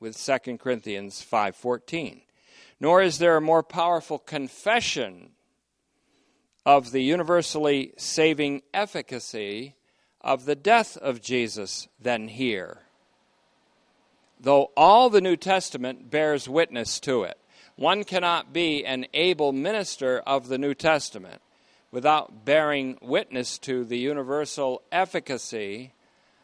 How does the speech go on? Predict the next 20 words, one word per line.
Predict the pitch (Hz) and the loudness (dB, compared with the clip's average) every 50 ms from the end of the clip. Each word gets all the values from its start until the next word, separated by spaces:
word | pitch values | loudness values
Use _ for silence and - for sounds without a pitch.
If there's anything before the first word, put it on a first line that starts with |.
| _ _ - | _ _ -6
of | - 131 135 123 120 | -2 -2 -2 -2 -4
the | 143 135 | -6 -6
death | 123 120 170 170 170 - - | -2 0 2 2 2 0 -2
of | 139 120 110 | -10 -10 -8
Jesus | - 127 131 120 110 110 120 - - | -8 -6 -6 -6 -6 -8 -12 -12 -12
Christ. | - - 135 127 110 101 90 98 - - - - - _ _ _ _ _ _ _ _ _ _ _ _ _ _ _ _ _ _ _ _ _ _ _ _ _ _ _ _ _ _ _ _ _ _ _ _ _ _ _ _ _ _ _ _ _ _ _ _ _ _ _ _ _ _ _ _ _ _ _ _ _ _ _ _ _ _ _ _ _ _ _ _ | -8 -4 -2 -2 -2 -2 -6 -10 -16 -20 -20 -20 -20 _ _ _ _ _ _ _ _ _ _ _ _ _ _ _ _ _ _ _ _ _ _ _ _ _ _ _ _ _ _ _ _ _ _ _ _ _ _ _ _ _ _ _ _ _ _ _ _ _ _ _ _ _ _ _ _ _ _ _ _ _ _ _ _ _ _ _ _ _ _ _ _
The | - 131 | -4 -2
New | 135 151 160 151 | 0 0 0 0
Ter-, | - 165 165 151 147 135 - - _ | 2 4 4 4 4 4 0 -10 _
Testament | - 170 180 180 - - - 135 123 127 110 - 117 | -2 0 0 0 0 -4 -6 -6 -6 -6 -8 -8 -2
bears | 113 135 139 139 135 - | 2 4 4 4 2 0
witness | 127 143 175 175 - 123 110 - - - | -2 -2 -2 -2 -4 -10 -12 -12 -14 -14
to | - 107 98 92 | -12 -10 -10 -10
it. | - - _ _ _ _ _ _ _ _ _ _ _ _ _ _ _ _ _ _ _ _ _ _ _ _ _ _ _ _ _ _ _ _ _ _ _ _ _ _ _ | -12 -16 _ _ _ _ _ _ _ _ _ _ _ _ _ _ _ _ _ _ _ _ _ _ _ _ _ _ _ _ _ _ _ _ _ _ _ _ _ _ _
The | - 135 | 0 6
way | 147 175 196 226 240 | 8 10 10 10 10
that | 226 220 - | 8 6 4
the | - 185 | 2 0
Son | 156 - - - 214 214 196 180 170 165 165 - _ _ _ _ _ _ _ _ _ _ _ _ _ _ _ _ _ _ - | 0 2 4 6 6 6 6 4 0 -6 -12 -14 _ _ _ _ _ _ _ _ _ _ _ _ _ _ _ _ _ _ -10
took, | - - 196 175 127 98 - _ _ - | -4 2 4 4 4 4 0 _ _ -20